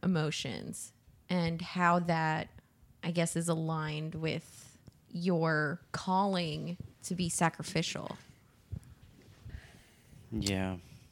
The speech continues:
Speaker 2: Well, I mean, obviously it's, it's false to say that men don't have emotions and that they don't cry. If you don't cry,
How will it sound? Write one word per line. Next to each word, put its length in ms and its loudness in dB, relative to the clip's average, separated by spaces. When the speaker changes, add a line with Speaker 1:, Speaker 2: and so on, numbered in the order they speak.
Speaker 2:
Well, 180 6
I 140 4
mean, 520 4
obviously 520 2
it's, 400 0
it's 220 -6
false 460 0
to 80 4
say 200 4
that 120 -4
men 200 -6
don't 200 -6
have 160 -4
emotions 720 4
and 100 -4
that 120 -8
they 100 -6
don't 220 -4
cry. 260 -6
If 160 -6
you 60 2
don't 160 2
cry, 560 -2